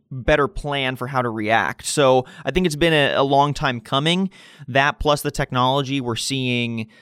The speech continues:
um, we're seeing restaurant owners just having to be more prepared for the potential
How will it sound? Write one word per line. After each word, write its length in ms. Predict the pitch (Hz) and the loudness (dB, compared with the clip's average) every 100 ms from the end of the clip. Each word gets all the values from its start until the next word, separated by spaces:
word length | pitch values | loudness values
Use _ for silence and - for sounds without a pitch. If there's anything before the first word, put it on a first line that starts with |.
| _ | _
um, 580 | - 107 98 85 69 135 | -12 -8 -6 -8 -10 -12
we're 140 | 127 143 | -4 -4
seeing 240 | - 135 | -2 0
restaurant 360 | 127 131 143 123 | 0 2 0 0
owners 380 | 131 127 123 113 | 0 2 0 -2
just 220 | 127 135 | -4 0
having 260 | 131 139 | 0 0
to 60 | 135 | -4
be 320 | 117 127 123 | -2 -2 -2
more 200 | 117 131 | 0 -2
prepared 600 | - 117 - 131 139 113 | -2 0 2 4 4 4
for 120 | 123 | 0
the 100 | 117 | 0
potential 800 | - - 143 170 - 151 101 113 | 0 -4 0 2 4 4 4 0